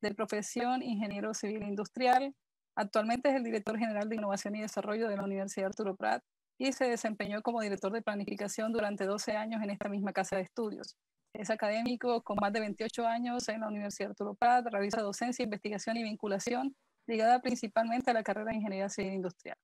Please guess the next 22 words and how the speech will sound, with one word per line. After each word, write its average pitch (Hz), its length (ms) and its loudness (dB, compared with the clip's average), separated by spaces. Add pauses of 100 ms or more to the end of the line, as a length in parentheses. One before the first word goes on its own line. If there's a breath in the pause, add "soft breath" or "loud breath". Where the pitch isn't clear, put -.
(460)
Sus 220 180 0
áreas 214 240 2
de 226 80 0
interés 214 360 0
son 226 200 -2
la 208 80 2
logística, 254 800 0
la 226 120 -2
cadena 220 300 2
de 240 80 2
suministro, 262 580 2
la 214 100 2
simulación 202 500 -2
de 226 100 -2
procesos, 254 640 0 (400)
la 220 100 8
innovación 220 720 2
y 247 120 4
la 226 100 8
gestión 226 420 2
del 240 160 0
conocimiento. 220 640 -2